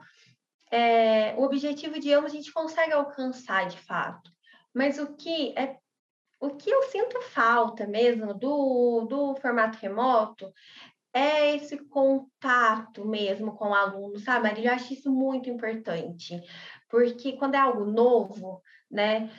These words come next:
quando a gente tá junto ali com o aluno, aquele aluno que é mais tímido, aquele aluno que tem mais dificuldade, a gente consegue dar um auxílio maior. Lógico que essa é a minha opinião, tá, Marília? Então, eu vejo que no presencial eu tenho, eu tenho um feedback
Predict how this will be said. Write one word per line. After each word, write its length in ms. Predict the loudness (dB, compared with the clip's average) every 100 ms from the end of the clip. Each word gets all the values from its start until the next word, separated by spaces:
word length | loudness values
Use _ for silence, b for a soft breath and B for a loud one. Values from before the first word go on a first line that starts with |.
| B -2
quando 140 | 0
a 20 |
gente 260 | 0 -2 -4
tá 300 | 0 2 2
junto 420 | 2 2 4 2
ali 180 | 0 -2
com 80 | -4
o 20 |
aluno, 320 | -2 0 0
aquele 180 | -2 0
aluno 260 | 0 0 -2
que 100 | -2
é 20 |
mais 300 | 0 -2 -4
tímido, 380 | -6 -2 -2 -2
aquele 180 | -2 -2
aluno 100 | -2
que 80 |
tem 80 | -2
mais 160 | -2 -2
dificuldade, 640 | -4 -8 -2 2 4 2
a 40 | -2
gente 280 | -6 -8
consegue 880 | -6 -6 -6 -8 -2 0 2 0 0
dar 440 | 0 2 0 -4 -12 0
um 60 |
auxílio 440 | 2 2 -2 0 2
maior. 540 | 4 2 2 0 -2 -8 -2
Lógico 280 | 0 0
que 60 | -2
essa 160 | 0 0
é 20 |
a 40 |
minha 180 | 2 0
opinião, 560 | -2 -4 0 0 -2 -4
tá, 140 | -4
Marília? 480 | -2 -4 -6 -8 -12 _ B B B B
Então, 220 | 0 4
eu 100 | 4
vejo 200 | 4 2
que 60 | 0
no 100 | 2
presencial 640 | 2 2 0 0 0 0
eu 100 | -2
tenho, 420 | -2 -2 0 -2 -2 b b b _ _ 0
eu 240 | 0 0
tenho 260 | 0 0 2
um 280 | 0 0 -2
feedback 1300 | -4 -4 -2 0 4 6 6 2 -8 -12 -10 -10